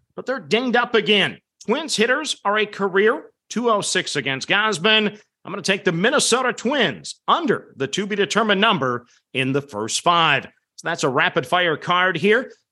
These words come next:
Tonight is the last night of The Marvelous Miss Maisel for my wife and I to watch on Amazon Prime. So I have to watch that with her tonight. So she wanted me to get through this podcast as quick as I could.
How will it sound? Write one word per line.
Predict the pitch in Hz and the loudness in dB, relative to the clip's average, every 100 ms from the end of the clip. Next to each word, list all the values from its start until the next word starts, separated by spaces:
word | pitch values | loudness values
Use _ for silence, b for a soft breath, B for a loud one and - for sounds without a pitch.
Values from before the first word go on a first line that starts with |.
| - | -6
Tonight | 151 165 240 - | -2 0 0 -2
is | 180 | -4
the | 143 175 | 0 0
last | 190 247 247 196 | 2 0 -2 0
night | 202 247 - | 0 0 -4
of | 165 | -2
The | 185 | 0
Marvelous | 180 196 277 302 294 190 | 0 2 0 0 -4 -2
Miss | 233 269 190 | -2 -2 0
Maisel | 202 247 285 208 185 - - | 0 0 0 2 2 -2 -8
for | |
my | 156 160 | -2 -2
wife | 160 190 180 | 0 -2 0
and | |
I | 175 | 0
to | 175 | 0
watch | 160 180 180 | 0 0 0
on | 175 147 135 | -4 -4 0
Amazon | 170 175 139 165 151 | 0 0 0 2 0
Prime. | 147 190 226 285 240 B B | 2 4 4 2 -4 B B
So | - | -6
I | |
have | 160 - | -4 -2
to | 131 | 0
watch | 156 - | 0 0
that | 165 160 | 0 0
with | 151 | 0
her | 175 190 | 0 2
tonight. | 139 151 254 | 4 2 0
So | - 147 - _ | 0 0 -2 _
she | - | -6
wanted | 175 175 | -2 -2
me | 160 | -2
to | 156 | -2
get | 147 180 | -4 -2
through | 180 | 0
this | 190 180 | 0 0
podcast | 185 190 170 185 214 175 | 0 -2 0 -2 0 -2
as | - | -2
quick | - 214 | 0 0
as | 190 | 2
I | 190 | 2
could. | 185 214 269 165 | 2 2 2 2